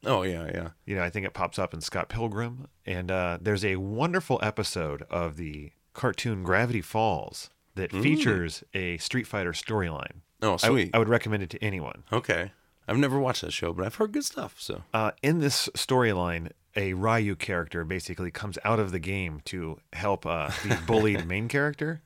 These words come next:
Speaker 1: Okay.
Speaker 2: But he still performs his life as if it was in-game mechanics.
Speaker 1: Gotcha.
Speaker 2: So when he encounters a car, well,
Speaker 1: It's go time.
Speaker 2: it's go time.
Speaker 1: What about barrels?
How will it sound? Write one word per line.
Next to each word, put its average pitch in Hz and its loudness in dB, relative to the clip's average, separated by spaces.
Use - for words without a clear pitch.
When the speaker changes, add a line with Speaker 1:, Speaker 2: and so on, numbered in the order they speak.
Speaker 1:
Okay. 92 2
Speaker 2:
But 110 4
he 110 -2
still 110 4
performs 98 -2
his 95 -4
life 92 2
as 87 -4
if 90 -8
it 87 -4
was 87 -6
in-game 87 -6
mechanics. 76 -8
Speaker 1:
Gotcha. - 0
Speaker 2:
So 104 -2
when 98 0
he 104 -2
encounters 104 0
a 95 0
car, 87 2
well, 78 -6
Speaker 1:
It's 92 -2
go 104 6
time. 80 2
Speaker 2:
it's 87 -12
go 78 -4
time. - -6
Speaker 1:
What 113 6
about 113 4
barrels? 123 6